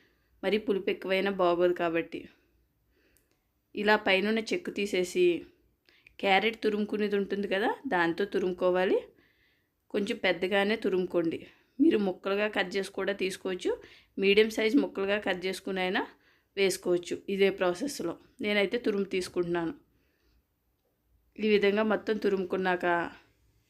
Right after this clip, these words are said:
ఇది పక్కన పెట్టుకోండి. మసాలా రెడీ చేసుకోవాలి, కొద్దిగానే చేసుకోండి. మీరు రోల్ దగ్-, రోల్ ఉంటే రోట్లో అయినా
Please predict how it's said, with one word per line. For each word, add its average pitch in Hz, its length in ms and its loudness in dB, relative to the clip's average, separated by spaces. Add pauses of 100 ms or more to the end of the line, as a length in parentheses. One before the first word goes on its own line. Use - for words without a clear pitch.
(1600)
ఇది 226 160 -2
పక్కన 202 320 0
పెట్టుకోండి. 175 460 -4 (2750)
మసాలా 214 460 4
రెడీ 202 260 2
చేసుకోవాలి, 202 500 -2 (460)
కొద్దిగానే 202 540 2
చేసుకోండి. 202 400 0
మీరు 220 180 2
రోల్ 185 220 2
దగ్-, 208 200 -2 (120)
రోల్ 196 280 4
ఉంటే 196 220 -2 (340)
రోట్లో 196 360 2
అయినా 208 180 2